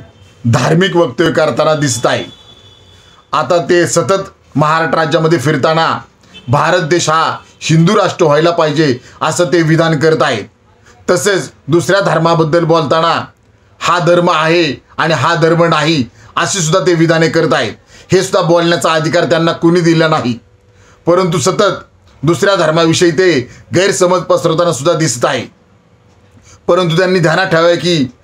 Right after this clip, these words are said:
संविधान निर्माता महामानव डॉक्टर बाबासाहेब आंबेडकर यांनी लिहिलेल्या संविधानानुसार भारत देश हा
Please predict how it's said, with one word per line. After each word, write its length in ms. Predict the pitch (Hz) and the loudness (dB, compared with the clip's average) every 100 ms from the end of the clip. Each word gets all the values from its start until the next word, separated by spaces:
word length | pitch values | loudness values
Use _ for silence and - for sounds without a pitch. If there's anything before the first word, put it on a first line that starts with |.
| - - | -20 -8
संविधान 480 | - 170 180 185 175 | -2 0 2 2 0
निर्माता 360 | 175 175 175 | 0 0 0
महामानव 420 | 165 165 170 170 170 | 0 2 2 2 2
डॉक्टर 280 | 170 - | 0 -2
बाबासाहेब 460 | 165 165 170 175 170 | -2 0 0 0 0
आंबेडकर 300 | 165 151 170 | 0 0 0
यांनी 280 | 170 175 135 - - - | 2 0 -2 -4 -16 -4
लिहिलेल्या 420 | 131 165 180 208 | 0 2 2 2
संविधानानुसार 720 | 202 180 170 175 170 170 175 143 | 0 0 2 2 2 2 0 0
भारत 340 | 143 160 170 | 0 0 0
देश 220 | 156 156 | 0 0
हा 240 | 170 151 | 0 -2